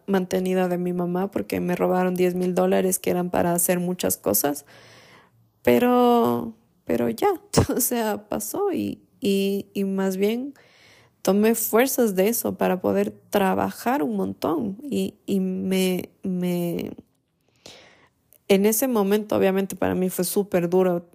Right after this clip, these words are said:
emocionalmente, ¿no? Yo les cuento ahorita así como que, como que no pasó nada, porque ya han pasado algunos años y porque ya es un asunto más que superado, más que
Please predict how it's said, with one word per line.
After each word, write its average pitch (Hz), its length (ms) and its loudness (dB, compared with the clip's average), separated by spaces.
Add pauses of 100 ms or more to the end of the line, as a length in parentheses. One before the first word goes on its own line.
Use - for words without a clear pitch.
(100)
emocionalmente, 175 920 0
¿no? 180 220 0
Yo 185 140 2
les 180 140 -2
cuento 180 320 -2
ahorita 175 340 -2
así - 180 -4
como 185 340 -6
que, - 380 -10 (120)
como 190 220 -4
que - 100 0
no 202 200 2
pasó 214 280 0
nada, 220 480 4 (480)
porque - 360 -2
ya 320 120 4
han 370 100 2
pasado 240 420 4
algunos 208 440 4
años 175 380 0
y 170 60 0
porque 175 400 -4
ya 185 200 0
es 185 100 0
un 180 180 -2
asunto 180 520 -2
más 185 460 2
que 208 140 -2
superado, 180 720 0
más 180 480 0
que 202 320 -2